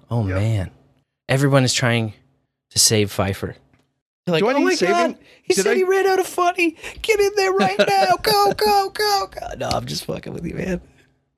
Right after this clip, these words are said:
Speaker 1: Uh, you, you never run out. You never run out. You just think you do. Uh, and it always comes around. As the bowl gets passed around, as this caller sparks
Speaker 2: Who we got?
Speaker 1: another one.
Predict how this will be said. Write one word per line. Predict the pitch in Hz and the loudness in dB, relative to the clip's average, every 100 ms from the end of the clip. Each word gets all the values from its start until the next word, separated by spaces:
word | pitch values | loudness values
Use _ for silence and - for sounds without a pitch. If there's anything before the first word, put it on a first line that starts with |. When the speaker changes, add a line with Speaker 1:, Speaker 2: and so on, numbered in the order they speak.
| _ - - - - - - | _ -8 -6 -6 -8 -16 -6
Speaker 1:
Uh, | 143 151 147 147 139 135 135 156 - _ _ _ _ | 0 4 4 4 2 -2 -4 -8 -14 _ _ _ _
you, | 127 135 143 - | -6 -2 -2 -4
you | 147 | -6
never | 185 208 | -4 -2
run | 123 117 107 | 0 0 0
out. | 107 90 - _ 123 | -6 -6 -10 _ -6
You | |
never | 147 143 | -2 0
run | 131 120 | 0 0
out. | 110 - | -2 -4
You | |
just | 147 185 | 0 0
think | - 135 | 0 0
you | 117 | -2
do. | 104 92 107 _ _ _ _ _ _ - | -4 -6 -8 _ _ _ _ _ _ -2
Uh, | 101 92 98 | 0 0 0
and | 104 | 2
it | |
always | 104 104 | 2 2
comes | - 107 95 | 0 -2 0
around. | 95 98 92 87 - _ _ _ _ _ - | 0 -2 -2 -6 -10 _ _ _ _ _ 0
As | 131 | 2
the | 123 | 2
bowl | 113 120 | 4 4
gets | 110 - | 4 0
passed | 101 104 110 | 0 2 0
around, | 104 | 0
as | 104 117 | -2 -2
this | 127 | -2
caller | - 151 165 104 110 _ _ _ _ | 0 2 2 2 -4 _ _ _ _
sparks | - - 123 139 | -6 -2 0 2
Speaker 2:
Who | |
we | 151 | 4
got? | |
Speaker 1:
another | 147 117 | 2 2
one. | 101 98 | -2 -6